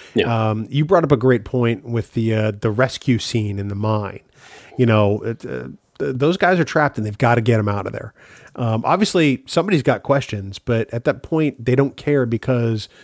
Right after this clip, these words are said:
Speaker 2: they're not gonna die trapped in a coal mine.
Speaker 1: Right. Absolutely.
Speaker 2: So, I, um, Mestral kind of perplexes me, uh, because he's a Vulcan, but yet he's so fascinated with this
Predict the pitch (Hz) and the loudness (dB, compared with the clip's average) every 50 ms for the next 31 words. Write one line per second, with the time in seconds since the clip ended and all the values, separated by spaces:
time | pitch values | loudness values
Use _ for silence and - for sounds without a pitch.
0 | _ _ - 131 131 127 131 127 123 - 131 120 113 101 - 127 117 117 113 113 | _ _ -2 0 2 4 4 2 2 2 2 2 0 0 0 2 2 2 2 0
1 | 107 - - 131 110 - - 113 104 101 - - 117 104 101 98 87 82 82 82 | 0 -2 0 -2 -2 -2 -2 -6 -6 -8 -8 -8 -8 -6 -6 -8 -10 -12 -14 -14
2 | - _ _ _ _ - 90 90 - - _ _ _ _ _ _ _ - - 95 | -16 _ _ _ _ -2 -2 -2 -2 -4 _ _ _ _ _ _ _ -4 -4 -4
3 | - - 101 95 98 - 90 82 - _ _ _ _ - - - 120 110 101 98 | -2 -2 -2 -2 -2 -2 -2 -6 -8 _ _ _ _ -8 -2 0 0 0 0 -2
4 | 98 - - - - - 131 151 160 160 160 160 156 156 143 - _ _ _ _ | -6 -10 -16 -20 -10 -4 -2 0 2 2 2 0 0 -2 -6 -10 _ _ _ _
5 | - _ _ _ _ _ - 165 202 220 - - 311 311 320 311 - - 220 202 | -20 _ _ _ _ _ -6 -4 -4 -4 -2 -2 0 0 0 0 0 0 0 0
6 | 156 123 - - 120 - - 131 110 - - - 120 104 - 104 92 82 - _ | 0 0 -2 -2 -4 -2 0 -2 -2 -2 -2 -6 -6 -6 -6 -8 -12 -12 -14 _
7 | _ - - - - - - _ - 123 123 117 117 135 135 - 160 147 147 147 | _ -20 -20 -20 -20 -20 -16 _ -4 -2 0 2 2 2 2 2 2 2 4 2
8 | 143 131 127 - - - _ _ _ - 151 165 165 165 131 165 170 196 - - | 2 0 -2 -8 -12 -16 _ _ _ -4 -2 0 0 0 2 2 0 0 0 -4
9 | 98 98 120 127 _ _ _ _ _ _ _ _ _ - 143 131 127 165 147 120 | -6 -6 -8 -10 _ _ _ _ _ _ _ _ _ -4 -2 0 0 0 -2 -2
10 | - - 165 139 - - - - - - 196 208 196 - - - - 170 165 190 | -2 -2 -2 -2 -4 -6 -8 -6 -2 0 0 0 0 -2 -8 -4 -2 0 0 0
11 | - - - 170 135 120 113 104 104 110 110 113 120 110 - 135 120 - | 0 2 2 2 2 2 0 -2 -6 -6 -6 -6 -4 -2 0 0 -2 -2